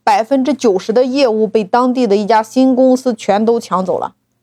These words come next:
后来他才发现那家新公司的法人就是他的合伙人。你看，出，出现这样的情况，是不是双方没有约定好退出的规则？他只能说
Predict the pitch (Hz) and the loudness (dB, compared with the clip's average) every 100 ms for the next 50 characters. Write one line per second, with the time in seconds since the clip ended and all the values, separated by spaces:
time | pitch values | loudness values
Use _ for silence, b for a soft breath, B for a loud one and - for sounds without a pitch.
0 | _ _ _ _ b b - 440 330 277 | _ _ _ _ b b -2 0 2 0
1 | 269 277 269 262 262 254 262 247 294 262 | -2 -2 -2 -2 -2 0 0 0 0 0
2 | 269 269 294 269 285 285 277 254 233 - | 0 0 0 2 2 2 2 0 0 0
3 | 196 202 233 226 247 208 240 190 - 202 | 0 0 -2 -2 -2 0 0 0 0 -2
4 | 196 160 170 - _ _ _ _ _ _ | 0 -2 -4 -8 _ _ _ _ _ _
5 | _ _ _ _ _ - 220 247 247 - | _ _ _ _ _ -2 0 2 0 0
6 | 277 - - 311 294 294 233 294 247 196 | -2 -4 -4 -2 2 2 2 0 0 -2
7 | - 208 214 220 185 - 226 220 - 233 | -4 -4 -2 -2 -2 -4 -2 0 0 0
8 | 220 233 226 202 233 202 185 240 233 254 | 0 -2 -2 0 0 0 0 0 0 -2
9 | 208 - 165 160 _ _ _ _ _ - | -2 -2 -2 -2 _ _ _ _ _ -2
10 | 247 196 233 208 190 208 180 170 165 - | 0 0 0 0 2 0 0 0 -2 -6
11 | _ _ _ _ _ _ _ _ _ _ | _ _ _ _ _ _ _ _ _ _
12 | _ _ _ _ _ _ _ _ _ _ | _ _ _ _ _ _ _ _ _ _
13 | _ _ _ _ _ _ - 320 269 233 | _ _ _ _ _ _ -6 -2 0 0
14 | 254 285 277 277 | 0 0 0 -2